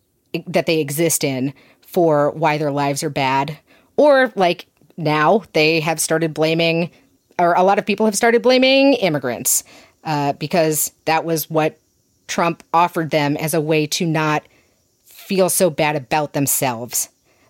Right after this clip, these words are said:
Like, the, it, that was a way, that was, like, an explanation for why they were not succeeding that did not require them to hate themselves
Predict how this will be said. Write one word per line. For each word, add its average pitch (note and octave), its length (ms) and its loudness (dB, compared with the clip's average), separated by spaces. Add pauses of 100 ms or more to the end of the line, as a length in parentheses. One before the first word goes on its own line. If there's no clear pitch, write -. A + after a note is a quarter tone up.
Like, E3+ 280 -2
the, F3+ 220 2
it, F#3 260 -2
that F#3+ 300 0
was G3 200 0
a E3 180 4
way, D#3 680 0
that E3+ 140 -2
was, F3 160 -4
like, E3 260 0
an F3 80 0
explanation D#3+ 920 0 (260)
for E3+ 340 0
why D#3 320 0
they D#3+ 120 0
were D#3 140 -2
not D3 240 -2
succeeding C#3+ 760 -2 (920)
that E3+ 280 -2
did F#3 200 0
not E3+ 360 0 (140)
require D#3 480 0
them C#3+ 240 -2
to - 120 -6
hate E3+ 300 -4
themselves B2+ 720 -4